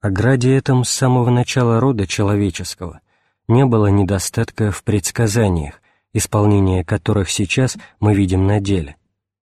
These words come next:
После сказания о благословении Ноем двух сыновей и о проклятии третьего, среднего между ними, до самого Авраама,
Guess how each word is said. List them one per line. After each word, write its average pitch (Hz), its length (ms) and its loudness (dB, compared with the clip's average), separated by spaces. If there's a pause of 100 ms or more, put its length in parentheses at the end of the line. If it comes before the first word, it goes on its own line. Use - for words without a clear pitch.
(1200)
После 110 360 -2
сказания 101 760 2
о 95 60 0
благословении 98 920 0
Ноем 98 380 0 (200)
двух 98 320 0
сыновей 101 600 0 (340)
и 107 60 -2
о 107 140 2
проклятии 101 720 -2
третьего, 101 600 -2
среднего 92 480 0
между 92 340 0
ними, 95 400 0 (960)
до 104 140 -2
самого 107 640 2
Авраама, 110 540 0